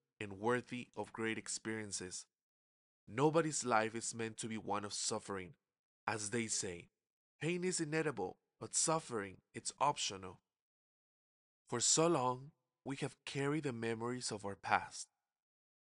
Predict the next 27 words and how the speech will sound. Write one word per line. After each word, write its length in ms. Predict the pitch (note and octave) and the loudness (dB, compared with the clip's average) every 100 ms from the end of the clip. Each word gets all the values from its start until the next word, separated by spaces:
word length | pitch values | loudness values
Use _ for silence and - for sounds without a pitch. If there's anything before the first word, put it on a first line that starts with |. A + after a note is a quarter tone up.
| _ | _
We 180 | C3 D#3 | -2 0
have 300 | D3 - - | 0 -2 -4
carried 380 | - D3 D3+ C#3 | 2 4 4 2
the 80 | A#2 | 0
voices 440 | A#2 B2 A2+ A2+ | 0 0 0 -2
of 180 | A2 A2+ | -2 2
others 440 | A#2+ A#2 A2+ - | 2 2 0 -2
who 160 | - A2+ | -4 -4
have 180 | A#2 G#2 | -4 -6
failed 520 | - D3+ D3+ B2+ - | -2 2 2 2 -4
at 120 | A2 G#2+ | -4 -2
their 140 | G#2+ | 0
own 180 | A#2 G#2+ | 0 -2
dreams, 420 | A#2+ C#3 B2 - - _ _ _ _ _ _ | -4 -4 -4 -8 -10 _ _ _ _ _ _
telling 340 | - D#3+ D#3+ C3+ | 4 6 6 2
us 200 | B2 - | 0 2
how 240 | C3+ C3+ | 4 4
impossible 600 | B2+ - C3 B2 A#2+ A2+ | 2 0 0 2 0 0
it 120 | A2+ | 0
is 220 | A#2+ A#2+ - | -2 -4 -4
to 100 | A2+ | -4
make 220 | A#2 - | -4 -4
our 100 | G#2+ | -4
dreams 380 | - A2 G2+ - | -4 -6 -6 -4
happen. 480 | G#2+ G#2 G2 F#2+ - _ _ _ _ _ | -2 -2 -4 -10 -16 _ _ _ _ _
We 120 | D3 E3+ | -4 0
have 220 | F#3 | 0